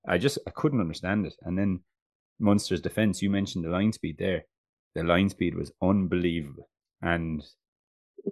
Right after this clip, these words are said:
well, there was, there was a couple of things, I suppose. In their own twenty-two, getting double shots in all the time, which was just buying time. But that line speed, especially in the middle of the pitch, it did two things.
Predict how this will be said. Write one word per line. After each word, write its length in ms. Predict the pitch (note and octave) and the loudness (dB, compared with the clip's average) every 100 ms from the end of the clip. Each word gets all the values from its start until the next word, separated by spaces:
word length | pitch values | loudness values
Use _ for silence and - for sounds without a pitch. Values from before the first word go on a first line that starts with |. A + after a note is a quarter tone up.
| - | -4
well, 240 | G2+ F#2 | 4 4
there 140 | E2 F#2+ | 4 -2
was, 160 | F#2 | -4
there 100 | - | -4
was 80 | D#2+ | -6
a 40 | D#2 | 0
couple 260 | G#2+ - | 0 2
of 60 | - | -2
things, 240 | E2 D2 | -4 -10
I 40 | - | -10
suppose. 280 | - E2+ | -6 -4
In 120 | F2 F#2+ | -2 0
their 120 | G2 | 2
own 140 | G2 | 2
twenty-two, 500 | F#2 F#2+ F2+ G#2+ G#2+ | 0 -2 0 2 2
getting 240 | G2 - F2+ | 0 -4 -4
double 240 | F#2+ F2+ | -2 -2
shots 340 | - F2+ - | -2 -4 -6
in 80 | G#2+ | -4
all 160 | F#2+ F#2 | -2 -2
the 80 | F#2+ | -2
time, 320 | G2+ G2 G2 | -4 -4 -6
which 160 | E2+ | -8
was 140 | E2+ D2+ | -12 -12
just 180 | - - | -12 -4
buying 300 | F#2 F2 D#2+ | -4 -4 -4
time. 320 | F2+ F#2+ D#2 - - _ _ _ | -2 -2 -4 -12 -20 _ _ _
But 180 | F2 - | -4 2
that 180 | G2+ G2+ | 2 2
line 260 | F#2 G2 | 2 2
speed, 260 | F#2+ F#2 E2+ | -2 -6 -6
especially 420 | - G2+ F#2+ G2+ | -2 -2 0 -2
in 80 | F2+ | -2
the 40 | |
middle 240 | F2+ F#2 E2+ | -2 -4 -4
of 60 | |
the 80 | D#2+ | -4
pitch, 320 | G2 E2 - _ - | -4 -4 -8 _ -10
it 120 | - | -4
did 180 | F#2+ - | -4 -2
two 200 | F2+ G2+ | -2 0
things. 340 | F#2 D2 - | -2 -4 -12